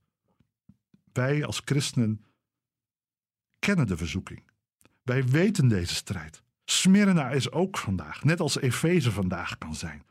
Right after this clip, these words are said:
Zoals alle brieven van Openbaring vandaag kunnen zijn en gelezen moeten worden in alle gemeenten. Maar als wij verzocht worden, laten we dan niet boos worden op God.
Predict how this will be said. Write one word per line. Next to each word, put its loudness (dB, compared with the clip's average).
Zoals -4
alle 0
brieven 4
van 0
Openbaring 0
vandaag 0
kunnen 2
zijn 0
en -2
gelezen 2
moeten 2
worden 0
in 0
alle -2
gemeenten. -2
Maar -2
als -2
wij 0
verzocht -2
worden, -10
laten 0
we 2
dan 2
niet 2
boos -2
worden -6
op -14
God. -16